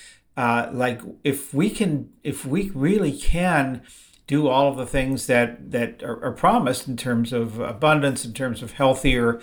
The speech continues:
in terms of, uh, more efficient, in terms of more equitable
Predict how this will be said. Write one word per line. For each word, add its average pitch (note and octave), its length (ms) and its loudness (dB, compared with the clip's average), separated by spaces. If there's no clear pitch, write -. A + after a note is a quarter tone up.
in A#2+ 120 -10
terms A#2+ 340 0
of, A2+ 240 0
uh, B2 80 -2
more A#2 200 -2
efficient, C3+ 760 0
in A#2+ 260 -6
terms A#2+ 300 -4
of A2+ 180 -8
more A#2 240 -2
equitable B2 840 0